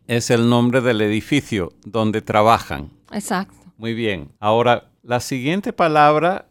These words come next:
Speaker 1: creo que tendrás algo que decirnos, que es la palabra alcanzar.
Speaker 2: Bueno, hay quizás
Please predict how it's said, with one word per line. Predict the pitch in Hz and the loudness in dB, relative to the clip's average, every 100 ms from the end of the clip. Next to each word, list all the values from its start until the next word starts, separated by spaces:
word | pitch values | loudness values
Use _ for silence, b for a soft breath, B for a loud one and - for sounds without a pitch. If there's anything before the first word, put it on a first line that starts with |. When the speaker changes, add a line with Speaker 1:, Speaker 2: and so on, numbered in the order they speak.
| _ | _
Speaker 1:
creo | _ 135 143 156 156 | _ 0 2 2 0
que | 143 135 131 127 | 0 2 0 -4
tendrás | _ 131 123 131 135 139 | _ -2 0 2 2 4
algo | 135 135 143 | 4 4 -2
que | 139 | 0
decirnos, | 117 117 - 147 110 98 87 - _ _ _ | 0 0 0 -2 -2 -4 -6 -10 _ _ _
que | 117 113 | -4 -2
es | 147 - - _ | -2 -6 -16 _
la | 110 120 | -6 -2
palabra | 120 117 123 131 143 | 0 2 4 4 0
alcanzar. | - 123 117 110 113 110 113 - 127 104 85 80 - _ _ | 2 2 2 2 0 0 0 4 4 4 0 -8 -18 _ _
Speaker 2:
Bueno, | - 240 247 247 285 - | -2 0 2 2 0 -4
hay | - 233 233 233 240 247 233 220 | -2 2 2 2 2 0 -4 -6
quizás | 233 202 202 220 - - - - | -6 -2 0 0 0 -10 -14 -16